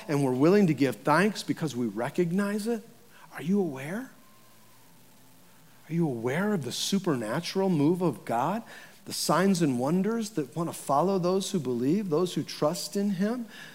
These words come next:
The supernatural work of God, the demonic forces that are pushed back by the power of the Holy Spirit that leads you in prayer?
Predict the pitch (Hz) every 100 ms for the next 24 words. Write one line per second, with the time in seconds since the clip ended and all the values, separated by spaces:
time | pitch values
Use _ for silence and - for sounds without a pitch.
0 | - - 139 117 - - - 214 214 196
1 | 196 208 190 147 139 208 214 160 110 147
2 | 151 202 190 147 110 127 135 151 214 208
3 | - 156 196 196 208 170 127 - - 208
4 | - - 151 170 202 - 143 123 - 170
5 | 190 214 147 151 151 127 - - 175 196
6 | 226 147 113 139 185 170 220 151 117 -
7 | 147 180 247